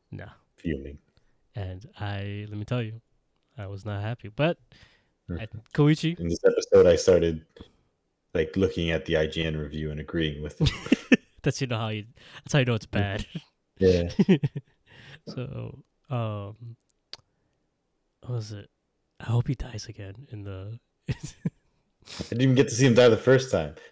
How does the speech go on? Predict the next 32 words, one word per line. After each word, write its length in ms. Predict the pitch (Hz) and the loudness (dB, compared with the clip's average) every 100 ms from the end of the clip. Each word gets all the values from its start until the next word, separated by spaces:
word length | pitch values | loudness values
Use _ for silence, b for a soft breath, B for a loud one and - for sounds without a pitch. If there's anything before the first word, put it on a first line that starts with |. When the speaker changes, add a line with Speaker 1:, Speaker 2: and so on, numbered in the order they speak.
| - | 4
Speaker 2:
The 120 | 117 | 8
worst 280 | 135 156 156 | 8 8 6
part 220 | 127 143 | 6 6
about 240 | 123 117 | 8 6
this 180 | 117 101 | 4 2
episode 580 | 101 95 90 92 87 - b b b | 2 2 -6 -6 -6 -8 b b b
is 260 | 107 101 | -4 -2
its 160 | 104 101 | -6 -6
confirmation 960 | - 120 104 113 104 117 - 95 85 - b b - | 2 2 4 2 4 4 2 -2 -4 -12 b b 0
that 100 | 104 | 2
he 100 | 120 | 2
somehow 440 | - 135 127 120 | 6 6 6 6
got 200 | 110 110 | 6 6
away 220 | 104 110 113 | 8 6 4
from 200 | 104 95 | 0 -4
Miss 160 | 92 | -4
Fuji, 540 | - 110 104 - - - 151 | -4 -4 -4 -4 -4 -2 -4
Speaker 1:
<laughs> 140 | - 170 | -4 0
Speaker 2:
which 220 | 107 - - 98 | 0 0 -4 2
I 120 | 123 | 4
didn't, 380 | 131 135 127 - | 6 4 0 -4
you 120 | 117 113 | -2 2
know, 100 | 110 | 4
I 120 | 110 | 4
got 180 | 139 123 | 4 2
to 60 | |
dream 360 | 110 104 120 131 | -2 2 4 4
before. 520 | 101 - 78 76 76 _ _ - | 2 0 -4 -6 -12 _ _ -8
They 100 | 101 | -8
took 340 | - - - | -6 -10 -8
my 80 | 101 | -8
dream. 340 | 80 101 104 | -6 -4 -4